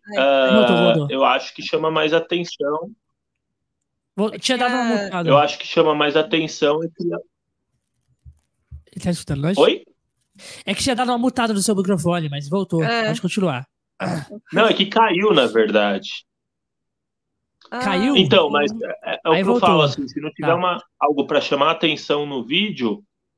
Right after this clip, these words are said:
Speaker 2: ah, tipo, alguma legenda, não precisa ser clickbait também, clickbait eu acho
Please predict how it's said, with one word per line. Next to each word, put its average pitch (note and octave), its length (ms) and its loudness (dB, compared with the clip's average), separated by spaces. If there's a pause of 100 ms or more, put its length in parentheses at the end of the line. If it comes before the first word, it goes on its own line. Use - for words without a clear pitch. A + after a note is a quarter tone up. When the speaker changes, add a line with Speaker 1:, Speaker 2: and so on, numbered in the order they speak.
(320)
Speaker 2:
ah, B2 560 4
tipo, D3+ 280 0
alguma C3+ 300 2
legenda, B2+ 840 4 (220)
não F3+ 100 -2
precisa A#3+ 220 2
ser A3+ 100 2
clickbait E3+ 680 0
também, C3+ 300 -2
clickbait D3+ 480 -4
eu F3 80 2
acho D#3+ 120 -2